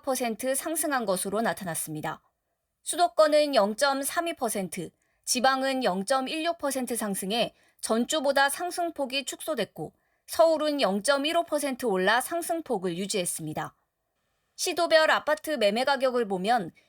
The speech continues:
인천과 경기도가 상승세를 이끌었습니다. 인천은 영점사사 퍼센트 상승해 전국에서 가장 많이 올랐고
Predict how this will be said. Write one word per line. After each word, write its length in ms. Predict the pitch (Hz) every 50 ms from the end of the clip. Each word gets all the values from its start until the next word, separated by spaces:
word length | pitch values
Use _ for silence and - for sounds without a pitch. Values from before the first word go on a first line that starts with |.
| _ -
인천과 760 | 226 233 254 269 - - 311 294 285 277 269 262 262 262 254
경기도가 720 | - 220 190 202 214 208 262 269 240 247 - 247 247 262
상승세를 720 | - - 349 339 339 - 339 330 320 277 233 185 190 180 175
이끌었습니다. 800 | 185 - - 226 190 165 - - - 160 151 147 160 160 - _ _ _ _ _ _ _ _ _ _ _ _ _ _ _ _
인천은 680 | - 240 247 254 247 302 311 294 285 294 294 285 277
영점사사 840 | 240 202 214 226 - 302 294 285 285 285 - - 190 208 214 302 311 302
퍼센트 460 | - 302 285 277 285 277 254 277 269
상승해 520 | - 254 240 233 220 240 226 240 262 285
전국에서 680 | 277 - 220 214 214 233 269 247 262 262 - 262 240 240 -
가장 360 | - - 202 - 262 269 262
많이 200 | 247 233 226 208
올랐고 520 | 190 175 175 175 - - 220 240 208 -